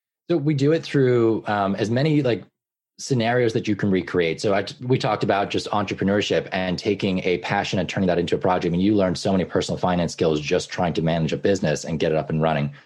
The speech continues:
But there are a lot of great simulations out there. There are wonderful games that you can do.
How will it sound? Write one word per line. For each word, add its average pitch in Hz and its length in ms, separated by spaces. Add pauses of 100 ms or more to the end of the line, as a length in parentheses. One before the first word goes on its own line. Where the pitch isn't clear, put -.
(420)
But 101 320
there 104 200
are 87 220
a 90 60
lot 90 220
of 82 120
great 87 260
simulations 98 580
out 98 300 (100)
there. 101 160
There 82 140
are 76 40
wonderful 82 360
games 101 400
that 98 120
you 101 80
can 95 160
do. 95 360